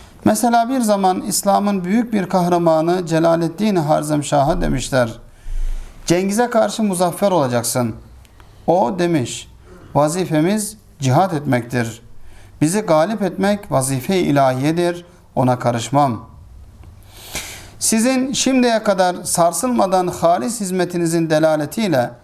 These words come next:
siz de bu kahramana iktida etmişsiniz. Binden bir iki adama sizden kabul etse, binden bir iki adam sizden kabul etse yine sarsılmamak gerektir.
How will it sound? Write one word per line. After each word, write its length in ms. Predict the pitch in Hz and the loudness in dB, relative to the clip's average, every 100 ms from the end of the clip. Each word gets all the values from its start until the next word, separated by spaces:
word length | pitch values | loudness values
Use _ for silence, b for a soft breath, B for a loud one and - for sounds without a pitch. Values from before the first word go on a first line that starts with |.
| b b b b | b b b b
siz 340 | - 220 226 | -4 -2 0
de 240 | 185 175 - | 0 0 -2
bu 160 | 190 202 | -6 -2
kahramana 600 | 233 196 185 175 170 160 | 0 2 2 4 2 0
iktida 580 | 160 - - 139 160 156 | -4 -12 -4 0 2 0
etmişsiniz. 800 | 127 131 120 127 127 123 - - - b b b b b - | -4 -4 -4 0 0 -2 -6 -12 -20 b b b b b -4
Binden 680 | 147 185 175 196 220 175 151 | 0 2 4 2 2 -2 0
bir 120 | 190 | 0
iki 320 | 196 - 240 | 0 -2 2
adama 560 | 214 170 165 160 151 - B B | 2 2 2 2 2 -2 B B
sizden 720 | - - 165 151 160 190 175 | -6 -4 -2 -2 0 0 -2
kabul 420 | 151 160 147 202 165 | -2 -2 0 0 0
etse, 380 | 123 - 120 123 - - - b b b b - | -2 -2 -4 -4 -12 -20 -20 b b b b 0
binden 640 | 160 147 160 208 196 151 | 2 4 2 2 -2 -2
bir 120 | 151 | 0
iki 300 | - - 226 | -2 0 2
adam 540 | 190 147 139 175 220 B B B | 2 4 2 2 -2 B B B
sizden 600 | - - 151 147 180 165 | -4 -2 0 0 0 0
kabul 380 | 147 143 190 180 | -2 0 0 0
etse 460 | 139 - 175 196 - B B B - | -2 0 0 0 -6 B B B -2
yine 220 | 175 160 | 0 2
sarsılmamak 800 | - 202 202 214 180 139 123 - | 2 0 0 -2 0 2 0 0
gerektir. 640 | 123 123 117 123 117 - | 0 0 -2 -2 -4 -6